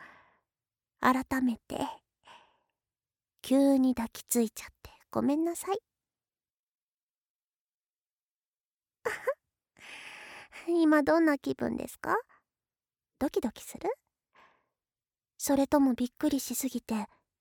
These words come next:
それどころじゃないかな？もし嫌だったら、突き飛ばしてくれてもいいんですよ。嫌じゃないなら、もうちょっとこのまま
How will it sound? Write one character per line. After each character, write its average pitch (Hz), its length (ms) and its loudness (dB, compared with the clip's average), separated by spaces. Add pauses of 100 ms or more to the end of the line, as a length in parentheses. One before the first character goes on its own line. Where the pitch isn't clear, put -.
(240)
そ - 220 -4
れ 294 100 0
ど 330 120 0
こ 349 160 0
ろ 277 80 0
じ - 100 -6
ゃ 233 60 -4
な 277 120 0
い 339 80 0
か 294 200 -6
な？ 302 280 0 (2500)
も 277 160 6
し 254 320 0
嫌 262 160 2
だ 277 100 -2
っ 269 60 -2
た 226 200 -6
ら、 226 280 -2 (600)
突 - 120 -10
き 359 120 -4
飛 359 160 2
ば 381 100 2
し - 60 -10
て 320 120 -4
く - 120 -4
れ 269 120 0
て 294 100 2
も 262 160 4
い 294 120 4
い 311 40 4
ん 285 60 2
で 247 100 -4
す - 180 -18
よ。 370 220 -4 (1900)
嫌 254 340 2
じ 269 100 -2
ゃ 220 120 0
な 233 200 2
い 240 120 2
な 208 220 -6
ら、 247 260 -4 (960)
も 285 160 2
う 294 60 0
ち - 140 -6
ょ - 20 -10
っ - 100 -14
と 233 80 -6
こ - 180 -10
の 233 140 -2
ま 262 140 -2
ま 269 160 -12